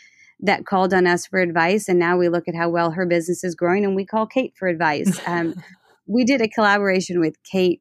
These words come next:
Speaker 1: her first year. We, I, I don't know
Speaker 2: Oh,
Speaker 1: how
Speaker 2: wow.
Speaker 1: we found her, but the first year it was a really new idea. And, um, we're doing another collaboration with her that's coming out in two thousand twenty-two.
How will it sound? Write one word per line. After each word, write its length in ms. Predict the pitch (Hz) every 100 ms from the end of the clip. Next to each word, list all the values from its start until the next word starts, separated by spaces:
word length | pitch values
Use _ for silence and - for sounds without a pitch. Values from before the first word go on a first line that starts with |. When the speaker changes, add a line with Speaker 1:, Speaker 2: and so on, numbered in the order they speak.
| -
Speaker 1:
her 220 | 185 160
first 500 | - 175 170 180 -
year. 380 | 156 165 151 98
We, 240 | 170 170 - _ -
I, 80 | 170
I 200 | - 214
don't 100 | 220
know 100 | -
Speaker 2:
Oh, 160 | - -
Speaker 1:
how 200 | 151 156
Speaker 2:
wow. 160 | 151 -
Speaker 1:
we 120 | 180 175
found 380 | - 165 170 165
her, 220 | 165 160 - - - _ _
but 320 | 185 214 202 -
the 120 | 202
first 360 | - 214 214 -
year 140 | 247
it 60 | 131
was 140 | 180
a 80 | 170
really 280 | 170 180 175
new 360 | 175 170 170 -
idea. 680 | 165 165 170 165 156 - - -
And, 340 | 170 165 170 165
um, 340 | 170 165 165 165
we're 180 | 170 190
doing 340 | 180 185 175 -
another 460 | 185 180 185 196 185
collaboration 680 | - 175 170 165 156 -
with 120 | 160 170
her 140 | 165
that's 220 | 160 -
coming 300 | - 180 170
out 160 | 160 -
in 80 | 165
two 140 | -
thousand 400 | 175 170 156 160
twenty-two. 880 | - 170 147 - - - 240 139 87